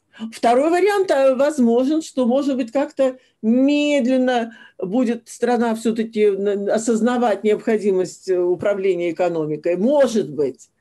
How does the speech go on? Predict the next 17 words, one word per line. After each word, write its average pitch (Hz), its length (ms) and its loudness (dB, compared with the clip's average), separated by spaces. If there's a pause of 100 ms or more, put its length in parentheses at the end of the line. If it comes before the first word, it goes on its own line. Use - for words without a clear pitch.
(300)
Не 277 180 2
знаю. 233 480 0 (200)
Но 254 100 2
все 330 140 0
равно 311 260 2
либо 262 280 2
первый 330 360 2
вариант, 214 480 -2 (380)
либо 254 240 2
второй, 269 600 2
они 254 280 0
случатся. 330 560 0
И 226 40 2
все 226 140 -2
равно 277 340 2
инстинкт 254 640 0
выживания 240 1080 2